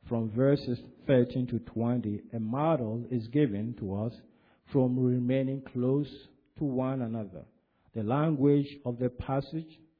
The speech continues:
points to the needs we have: sharing, hospitality, blessing, weeping, peace, hunger, thirst. Meeting these needs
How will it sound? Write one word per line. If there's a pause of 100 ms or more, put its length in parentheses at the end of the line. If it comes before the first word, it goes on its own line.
(420)
points
to
the
needs
we
have: (460)
sharing, (600)
hospitality, (180)
blessing, (640)
weeping, (500)
peace, (640)
hunger, (540)
thirst. (1120)
Meeting
these
needs